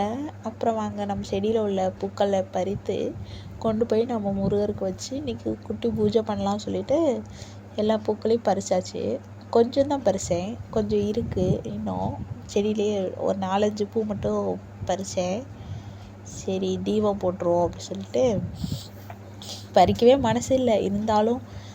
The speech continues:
சரி, நம்ம வளர்த்த பூவில் வந்து நம்ம சாமிக்கு, பிடிச்ச சாமிக்கு வச்சு ஒரு தீபம் ஏத்துனா அதுல ஒரு சந்தோஷமா இருக்கும்ல அப்படி சொல்லிட்டு பறிச்சுட்டு போயாச்சு. பறிச்சுட்டு போயிட்டு அப்படியே நம்ம முருகருக்கு,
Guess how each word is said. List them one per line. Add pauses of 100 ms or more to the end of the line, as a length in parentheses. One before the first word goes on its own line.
(160)
சரி,
நம்ம
வளர்த்த
பூவில்
வந்து (260)
நம்ம
சாமிக்கு,
பிடிச்ச
சாமிக்கு
வச்சு
ஒரு
தீபம்
ஏத்துனா
அதுல
ஒரு
சந்தோஷமா
இருக்கும்ல (600)
அப்படி
சொல்லிட்டு
பறிச்சுட்டு
போயாச்சு. (1300)
பறிச்சுட்டு
போயிட்டு (400)
அப்படியே
நம்ம
முருகருக்கு,